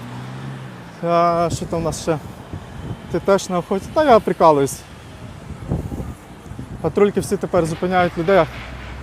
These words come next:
Так вони й, і Т Ц К можуть прокатнути, в чому би і ні.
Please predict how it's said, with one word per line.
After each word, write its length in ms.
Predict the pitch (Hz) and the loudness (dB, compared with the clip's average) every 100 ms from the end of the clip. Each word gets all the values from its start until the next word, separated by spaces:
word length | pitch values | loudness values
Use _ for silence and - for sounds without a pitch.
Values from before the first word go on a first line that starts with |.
| - - - - | -14 -14 -16 -2
Так 140 | 254 240 | 0 2
вони 180 | 269 285 | 4 6
й, 300 | 269 254 208 - - 202 185 - - - - 165 160 | 8 8 4 -2 -8 -6 -6 -8 -10 -10 -6 -4 0
і 140 | 190 175 | 2 2
Т 140 | 175 | 2
Ц 120 | 156 | 0
К 140 | 175 233 | 2 4
можуть 260 | 240 185 | 4 2
прокатнути, 580 | - 170 165 - 160 156 | 0 2 2 2 -2 -2
в 140 | 120 | -4
чому 160 | - 156 | -2 2
би 120 | 151 | 2
і 20 | |
ні. 180 | 156 156 | 2 0